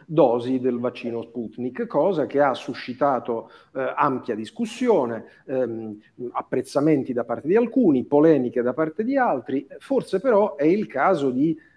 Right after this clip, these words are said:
ripercorrere cronologicamente gli eventi che vi hanno portato forse più a questa necessità che a questa scelta. Eh, ripercorriamo le cose, mi corregga e,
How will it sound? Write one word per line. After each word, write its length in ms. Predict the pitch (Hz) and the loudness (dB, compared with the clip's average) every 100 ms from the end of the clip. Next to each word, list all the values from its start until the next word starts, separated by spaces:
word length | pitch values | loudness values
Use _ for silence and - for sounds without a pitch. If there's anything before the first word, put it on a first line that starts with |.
| - | -2
ripercorrere 960 | 156 147 151 151 277 233 151 135 127 | 0 4 2 2 2 4 4 2 0
cronologicamente 1300 | 127 185 196 185 165 147 131 139 156 208 180 127 131 | -2 2 4 4 2 0 -2 -4 -2 0 0 0 -2
gli 160 | 127 127 | -2 -2
eventi 500 | 127 156 160 156 131 | 0 0 0 -2 -6
che 180 | - 127 | -4 -4
vi 200 | 120 170 | 0 0
hanno 320 | 170 147 127 | 2 0 -2
portato 840 | 151 156 - 123 135 - 143 - _ _ _ _ _ _ _ | -2 -4 -2 -2 -2 -2 -4 -4 _ _ _ _ _ _ _
forse 360 | 165 160 147 | -2 0 -2
più 140 | - 190 | 2 4
a 80 | 156 | 4
questa 340 | 165 156 151 | 2 0 0
necessità 800 | 143 131 135 - 156 170 113 - | -2 -2 -6 -4 -2 -2 -4 -8
che 220 | - 131 131 | -4 -4 -2
a 160 | 123 | -8
questa 560 | - 127 127 - 123 113 - _ _ | -4 -4 -4 -6 -10 -10 -16 _ _
scelta. 760 | - - 127 92 98 113 107 - | -12 -6 -6 -8 -10 -10 -10 -2
Eh, 380 | 160 151 151 226 | 0 0 -4 0
ripercorriamo 680 | 202 214 220 226 226 262 233 | 2 4 4 4 2 2 0
le 80 | |
cose, 320 | 240 285 202 156 | 2 2 2 0
mi 140 | 147 | -2
corregga 800 | 139 185 202 220 247 190 156 131 | 0 2 2 2 2 4 4 4
e, 480 | - 143 - 131 123 | 0 -4 -4 -6 -6